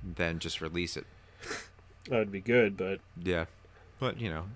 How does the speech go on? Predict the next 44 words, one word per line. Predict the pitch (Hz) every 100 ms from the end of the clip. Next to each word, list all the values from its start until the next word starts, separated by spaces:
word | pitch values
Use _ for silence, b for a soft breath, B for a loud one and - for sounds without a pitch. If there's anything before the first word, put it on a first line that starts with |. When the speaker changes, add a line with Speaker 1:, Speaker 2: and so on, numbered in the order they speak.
| -
Speaker 1:
they're, | 113 110
we, | 127 143 143 -
we, | 139 135 127 -
we | 135 135
know | 127
nothing. | 104 92 98
They | 92
know | 101
more | 104 110
than | 113
us. | 110 117 -
That's | 101 -
why | 104
WandaVision | 101 98 101 104 104 104
Speaker 2:
Yeah. | 98
Speaker 1:
is | 95 b b b
crushing | - 123 - 120
it, | 107
and | 101
that's | -
why | 113 101
we're | 104 107
reviewing | 92 101 110 107 -
two | 117 104
of |
their | 101
products | 98 107 101 87 -
right | 82
now. | - 80 143
Speaker 2:
<laughs> | - - - - - B B B B B
Speaker 1:
But | 120
that's | 135 220 285
it, | 117
man. | 117 143 -
Let's | 143 -
get | 196 185
outta | 185
Speaker 2:
All | 190
Speaker 1:
here. | 185 185 - - - -
Speaker 2:
right. | 107
Speaker 1:
Soul | - 131 143
has | 139 139 123
been | 135
reviewed. | 131 127 123 135 156